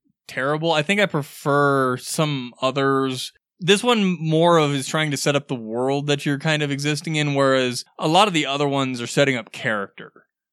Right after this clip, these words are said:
Like, they're, they focus really hard on one character, and that's one of the things that I've said in the past about other things that choose somebody to focus on. And this one, while it's not really focused on the main character,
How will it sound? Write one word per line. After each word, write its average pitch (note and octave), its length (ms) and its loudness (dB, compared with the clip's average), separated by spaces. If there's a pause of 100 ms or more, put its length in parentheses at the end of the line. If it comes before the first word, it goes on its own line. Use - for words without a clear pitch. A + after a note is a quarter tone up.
Like, C#3 200 -8
they're, D#3+ 180 6
they F3+ 120 4
focus F#3 340 4
really E3 360 4
hard D3+ 240 4
on B2 200 0
one C3 340 0
character, G#2 640 -8
and B2+ 140 -12
that's D3 200 -6
one E3 120 2
of D3+ 80 0
the C#3 40 -8
things D3 140 0
that C3 100 2
I've A#2+ 160 0
said B2+ 200 0
in A2+ 80 -6
the A2 80 -6
past A2+ 420 -2
about A2 240 -6
other A2 200 -6
things G#2+ 380 -10
that A2 120 -6 (180)
choose F3+ 380 2
somebody D3+ 300 2
to A2+ 60 -6
focus B2 460 0
on. G#2+ 160 -8
And A#2+ 80 -8
this E3+ 140 -6
one, F3 120 0
while D3 140 4
it's B2 100 -4
not D#3+ 140 -2
really C#3+ 160 0
focused D3 340 -4
on C3+ 120 -2
the A#2+ 80 -6
main C3 360 0
character, E3 600 -2